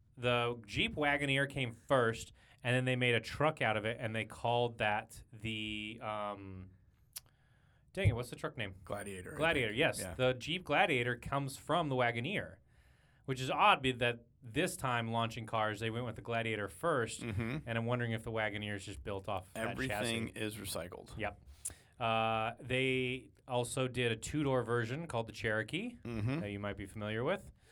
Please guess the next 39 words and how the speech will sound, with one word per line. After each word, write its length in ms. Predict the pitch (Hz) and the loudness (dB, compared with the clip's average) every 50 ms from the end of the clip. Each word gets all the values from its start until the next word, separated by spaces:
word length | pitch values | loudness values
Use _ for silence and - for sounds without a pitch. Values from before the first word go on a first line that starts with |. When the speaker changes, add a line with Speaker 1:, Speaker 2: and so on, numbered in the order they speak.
| - - | -18 -8
Speaker 1:
So 120 | - - | -2 0
that's 140 | 143 147 143 | 2 2 2
just 160 | - 156 151 - | 0 -2 0 0
a 40 | 131 | 2
Wagoneer 380 | 135 131 127 120 123 123 120 | 4 4 4 2 2 0 0
with 100 | 117 117 | -2 -2
two 100 | - 127 120 | -2 -2 -2
doors. 360 | 147 147 113 - - - - - | -2 -2 -4 -6 -12 -16 -14 -12
Speaker 2:
Mm-hmm. 160 | 110 113 127 143 151 - - _ _ _ _ - - - - - - - | -8 -8 -8 -8 -8 -12 -20 _ _ _ _ -20 -20 -20 -20 -20 -18 -12
And 100 | - 101 | -10 -8
the 40 | 101 | -6
Cherokee 540 | - - 123 113 113 104 110 107 104 107 107 | -2 2 2 2 2 2 0 -2 -2 -2 -2
is 280 | 104 98 101 104 - - | -4 -4 -6 -6 -6 -6
now 280 | 104 98 98 101 98 | -6 -4 -4 -4 -4
the 100 | 95 95 | -6 -6
Grand 280 | 92 110 131 147 143 120 | -4 -2 -2 -2 -2 -4
Cherokee. 240 | - 87 - - - - - - - - - - - - - | -6 -6 -8 -10 -16 -20 -20 -20 -20 -20 -20 -20 -20 -16 -8
Speaker 1:
Yes, 560 | 123 117 131 147 147 123 - - - - - - - | 0 4 6 8 8 6 4 -2 -4 -4 -4 -2 0
and 160 | 147 131 131 | 0 2 2
then 220 | 135 135 135 131 | 4 2 2 2
there 180 | 127 131 131 131 | 2 4 4 4
was 520 | 127 127 131 131 131 127 127 123 117 117 - - | 4 4 4 6 6 6 4 4 2 -2 -4 -4
in 180 | 139 127 127 120 | -4 -4 -2 -2
the 380 | 120 123 120 120 120 120 120 | -2 -2 -2 -2 -2 -2 -2
nineties, 800 | 120 113 120 120 127 139 147 147 139 120 113 113 113 113 107 113 | -2 0 0 0 0 0 -2 -2 -4 -4 -4 -2 -2 -4 -4 -4
in 80 | 127 113 | -4 -2
the 100 | 113 113 | 0 0
eighties 260 | 123 143 165 175 151 | 0 0 0 -2 -2
and 80 | 156 143 | -2 0
nineties, 600 | 139 127 127 120 120 117 113 113 107 - - - - - - - - - - - | 2 2 0 0 0 -2 -2 -2 -2 -4 -6 -10 -14 -18 -20 -18 -18 -16 -6 0
there 200 | 117 120 120 117 | 2 4 4 4
was 600 | 117 120 117 113 113 113 110 107 104 - - - | 4 4 6 6 6 4 4 2 -2 -4 -4 -4
the 80 | - 113 | 0 2
Wagoneer, 600 | 117 117 127 135 151 156 147 123 117 113 123 120 113 - - _ _ _ _ - | 4 4 4 4 2 0 2 2 2 0 0 -4 -8 -14 -20 _ _ _ _ -8
and 100 | - 123 | -4 -2
then 120 | 117 120 113 | -2 0 0
the 80 | 113 | -2
Grand 580 | 113 113 - 110 110 113 123 131 139 147 151 135 | -2 -2 -2 0 2 4 6 6 6 4 2 2
Wagoneer, 720 | 120 113 107 101 98 95 98 98 95 95 92 92 98 104 | 2 2 2 0 0 -2 -6 -6 -6 -6 -6 -6 -8 -10